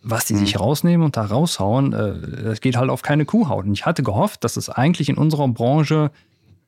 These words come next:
Speaker 1: relativ safe ist und dass da hoffentlich irgendwie alle ziemlich cool damit sind und sich freuen, wenn halt mehr Frauen in die Branche kommen. Aber,
Speaker 2: Mhm.
Speaker 1: äh, scheint auch da leider nicht so zu sein. Anna, wie war das bei dir? Also sind dir da auch solche Sachen entgegengeschlagen?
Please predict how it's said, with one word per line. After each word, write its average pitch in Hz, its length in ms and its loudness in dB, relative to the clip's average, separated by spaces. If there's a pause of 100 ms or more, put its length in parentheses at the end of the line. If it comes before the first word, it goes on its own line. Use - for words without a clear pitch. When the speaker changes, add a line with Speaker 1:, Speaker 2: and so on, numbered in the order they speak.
Speaker 1:
relativ 170 640 0
safe 156 420 0
ist 101 200 -2
und 113 240 0
dass 107 120 -2
da 110 140 -2
hoffentlich 143 500 -2
irgendwie 127 380 0
alle 151 420 2 (100)
ziemlich - 420 0
cool 190 100 4
damit 127 240 2
sind 117 140 0
und 110 100 2
sich 107 140 -4
freuen, 127 460 2
wenn 101 180 0
halt 101 260 -2
mehr 110 160 0
Frauen 110 240 -2
in 110 80 2
die 107 80 0
Branche 107 320 0
kommen. 147 380 -2 (440)
Aber, 123 840 0
Speaker 2:
Mhm. 127 60 -4
Speaker 1:
äh, 123 40 -4
scheint 127 300 -4
auch 117 80 -2
da 135 140 0
leider 92 200 0
nicht 92 140 0
so 113 80 -4
zu 101 160 -2
sein. 104 240 2
Anna, 113 180 2
wie 127 140 2
war 143 80 0
das 139 140 -2
bei 123 120 0
dir? 120 480 0
Also 113 340 -2
sind 117 440 0
dir 147 60 2
da 113 100 0
auch 131 260 -2
solche 127 320 0
Sachen 127 280 0
entgegengeschlagen? 180 1000 0